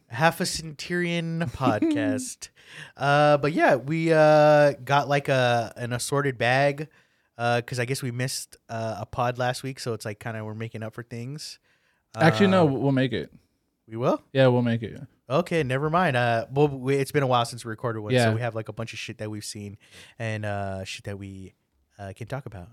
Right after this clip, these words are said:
Speaker 1: But yeah, uh,
Speaker 2: Mm-hmm.
Speaker 1: how you doing, Ruben?
Speaker 2: Pretty good, dude. I have, uh, I have one of those. You know what grinds my gears?
Speaker 1: What's what grinds your gears, bud?
Speaker 2: Bees.
Speaker 1: Why?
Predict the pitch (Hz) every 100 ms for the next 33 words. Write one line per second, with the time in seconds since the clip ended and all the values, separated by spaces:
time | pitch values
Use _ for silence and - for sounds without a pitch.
0 | _ 113 113 165 127 _ _ - 110 113
1 | 113 110 110 110 _ _ - 127 139 156
2 | 123 175 _ _ _ _ 175 180 185 151
3 | 160 180 233 208 - _ _ 156 143 135
4 | 131 - 311 - 143 160 160 156 147 127
5 | 117 131 131 120 123 123 120 120 113 120
6 | 131 147 - _ 113 123 - 123 123 120
7 | 127 117 117 113 113 110 - 110 107 _
8 | 131 123 139 127 120 110 - _ _ _
9 | _ _ _ _ _ _ 107 165 139 117